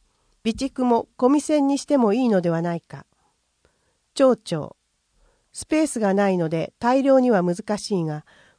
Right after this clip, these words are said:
コミセンは一時避難所なので最低限のストックはしていく。参加者。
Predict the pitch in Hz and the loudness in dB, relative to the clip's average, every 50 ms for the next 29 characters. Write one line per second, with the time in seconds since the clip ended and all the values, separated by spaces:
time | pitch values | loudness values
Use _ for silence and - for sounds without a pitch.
0 | _ - - 226 254 262 - - 277 254 247 240 233 226 - 254 - _ _ _ | _ -2 0 2 2 2 2 2 2 2 4 4 2 0 0 -2 -6 _ _ _
1 | - 226 214 - 285 269 277 269 233 262 262 254 254 262 254 254 240 247 233 214 | -8 -8 -6 -4 -4 -2 -2 -2 0 0 2 2 2 2 2 2 2 2 2 2
2 | 185 170 156 160 - - _ _ _ _ _ - - 254 269 269 - 294 294 294 | 0 0 -2 -4 -8 -10 _ _ _ _ _ -4 0 0 0 0 2 2 2 2
3 | 240 233 202 196 175 160 156 - - 220 214 208 _ - 170 143 131 - - - | 2 2 2 2 2 0 -2 -2 -2 -4 -4 -4 _ -6 -8 -6 -8 -8 -10 -8
4 | 160 147 147 _ - 139 135 - _ _ _ _ _ _ _ _ _ _ _ _ | -8 -8 -8 _ -12 -12 -12 -12 _ _ _ _ _ _ _ _ _ _ _ _
5 | _ _ _ _ _ _ _ _ _ - - 247 240 247 247 - 220 208 - - | _ _ _ _ _ _ _ _ _ 0 2 2 4 2 2 -2 -6 -6 -6 -10
6 | 139 - | -12 -14